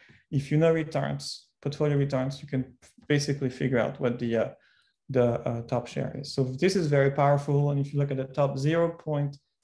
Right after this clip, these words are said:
zero one percent of the population, similarly,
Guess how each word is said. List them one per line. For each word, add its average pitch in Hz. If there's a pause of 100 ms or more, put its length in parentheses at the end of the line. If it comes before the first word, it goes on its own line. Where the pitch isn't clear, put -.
zero 139
one 147
percent 156
of 156
the 147
population, 143 (320)
similarly, 143